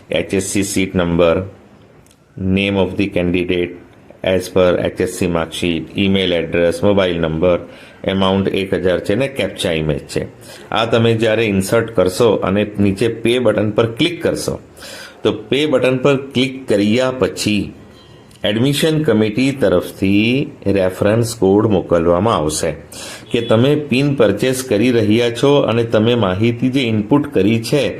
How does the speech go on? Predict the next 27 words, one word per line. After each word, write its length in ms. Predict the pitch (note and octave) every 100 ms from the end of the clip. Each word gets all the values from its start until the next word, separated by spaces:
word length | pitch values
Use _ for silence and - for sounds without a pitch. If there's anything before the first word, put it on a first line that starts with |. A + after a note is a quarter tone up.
| - - -
તે 140 | D3+ -
એડમિશન 420 | G#2 A#2 B2+ C#3 C3
કમિટીને 560 | G2+ G#2 G#2 B2 C3
પહોંચી 480 | C3 F#2+ F#2+ G2 C#3
ગઈ 200 | A2 G2
છે 80 | G#2+
એમના 280 | F#2 F#2+ F#2+ -
સર્વર 360 | F#2 G2 A2 G2
પર, 180 | F#2+ C3+ D#3 - - -
એટલે 180 | A2 B2+ A2+
ત્યાંથી 380 | F#2 F#2+ F3+ F#3
તમને 200 | D3 C#3
એક 80 | C3 G2
રેફરન્સ 480 | F#2 - A2 A#2 -
કોડ 280 | F2 F#2 G#2+ G2
મોકલવામાં 500 | - F2 F#2 A2+ D#2+
આવશે. 260 | D2+ - - - - - -
એ 100 | G#2
રેફરન્સ 600 | G2 F#2+ - C#3 C#3+ C#3+
કોડ 320 | - A#2 C3
આવે 440 | - D#2+ F2 G#2+ A#2 A#2+ G2+
તો 160 | F#2+ A#2 C#3
જ 20 | -
તમારે 300 | C#3 C3 B2+
પેમેન્ટ 420 | B2 A2 G#2 G#2+ G#2
કરવાનું 440 | F#2+ F2+ F2+ E2
છે. 200 | - G#2